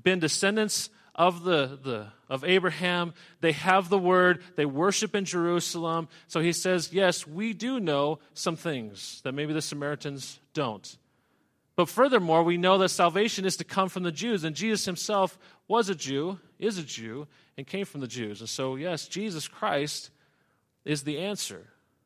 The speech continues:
and salvation. So he goes on, he says, "But an hour is coming," speaking of the future, "and is now here when the true worshipers will worship the Father in spirit and truth." And it won't be about a mountain. It won't be about Jerusalem or Samaria or what part of the land it's in.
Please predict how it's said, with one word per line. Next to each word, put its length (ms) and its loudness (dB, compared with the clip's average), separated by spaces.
and 160 -18
salvation. 760 -6
So 100 4
he 80 10
goes 220 10
on, 140 8
he 40 6
says, 160 2
"But 160 6
an 80 0
hour 320 4
is 240 0
coming," 380 0
speaking 340 -4
of 60 2
the 80 2
future, 560 0
"and 100 0
is 160 2
now 220 4
here 320 2
when 120 2
the 80 0
true 260 0
worshipers 600 0
will 160 -10
worship 380 0
the 80 -6
Father 340 0
in 100 -6
spirit 360 -2
and 80 -6
truth." 340 0
And 80 2
it 20 6
won't 200 2
be 100 2
about 280 6
a 40 0
mountain. 400 -2
It 100 0
won't 200 -2
be 80 -2
about 220 2
Jerusalem 600 0
or 60 2
Samaria 600 0
or 140 4
what 180 2
part 160 -2
of 60 -4
the 80 2
land 260 -2
it's 140 -8
in. 220 -4